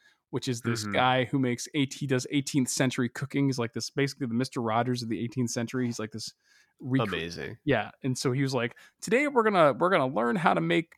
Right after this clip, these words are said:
Speaker 1: succotash. We're gonna make corn succotash." And I was like, "Great. Teach me how to make succotash, sir."
Speaker 2: <laughs> The anti-horror is corn
Speaker 1: It's a
Speaker 2: succotash.
Speaker 1: fucking bowl of eighteenth century corn succotash. So yeah,
Speaker 2: And
Speaker 1: my
Speaker 2: then he
Speaker 1: movie
Speaker 2: turned and looked into the screen and started talking to you directly.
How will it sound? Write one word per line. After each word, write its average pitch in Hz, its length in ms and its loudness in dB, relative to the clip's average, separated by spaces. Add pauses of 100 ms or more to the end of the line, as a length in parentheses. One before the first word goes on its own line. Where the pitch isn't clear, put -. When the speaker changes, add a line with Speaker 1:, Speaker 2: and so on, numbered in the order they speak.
(140)
Speaker 1:
succotash. - 720 2
We're 202 80 0
gonna 202 140 6
make 160 160 4
corn 302 340 6
succotash." - 840 -2
And - 340 -20
I 143 40 -2
was 131 80 -4
like, 113 140 -2
"Great. 131 320 0 (240)
Teach 196 200 0
me 196 60 6
how 180 60 6
to 165 60 4
make 147 160 4
succotash, 127 560 0
sir." 120 300 2 (200)
Speaker 2:
<laughs> - 100 2 (720)
The 160 160 4
anti-horror 123 960 6 (360)
is 110 280 -4 (280)
corn 131 320 2
Speaker 1:
It's - 80 -4
a - 20 -2
Speaker 2:
succotash. 107 720 -2
Speaker 1:
fucking 143 260 2
bowl 131 300 6
of 110 80 -8 (340)
eighteenth 147 380 0
century 135 280 -2
corn 127 240 -2
succotash. 107 500 -6
So 147 80 -2
yeah, 127 180 2
Speaker 2:
And 113 100 -2
Speaker 1:
my 147 140 6
Speaker 2:
then 151 100 6
he 135 60 4
Speaker 1:
movie 135 120 4
Speaker 2:
turned 135 320 6
and 120 120 4
looked 117 200 4
into 113 180 4
the 104 100 0
screen 110 360 0
and 104 100 -2
started 107 280 2
talking 107 340 2
to 107 60 -2
you 113 200 0
directly. 104 580 0